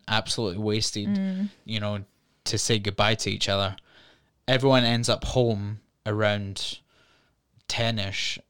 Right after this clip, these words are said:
Speaker 1: eleven-ish or something like that. Uh, and then, you know, Cliff wants to walk his dog,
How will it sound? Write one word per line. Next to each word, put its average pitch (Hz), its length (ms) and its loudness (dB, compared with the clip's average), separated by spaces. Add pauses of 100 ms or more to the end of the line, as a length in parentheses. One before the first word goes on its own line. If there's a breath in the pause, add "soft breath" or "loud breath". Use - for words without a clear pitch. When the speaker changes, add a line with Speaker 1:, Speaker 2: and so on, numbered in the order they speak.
(160)
Speaker 1:
eleven-ish 101 600 -4
or 98 40 -8
something 80 260 -10
like 98 160 -10
that. 98 240 -10 (540 soft breath)
Uh, 98 400 2 (680)
and 104 160 -4
then, 98 400 -2 (560 soft breath)
you 101 120 -4
know, 95 300 -2 (440)
Cliff - 580 0 (440)
wants 107 300 -2
to 123 60 -4
walk 107 260 -2
his - 140 -6
dog, 123 440 4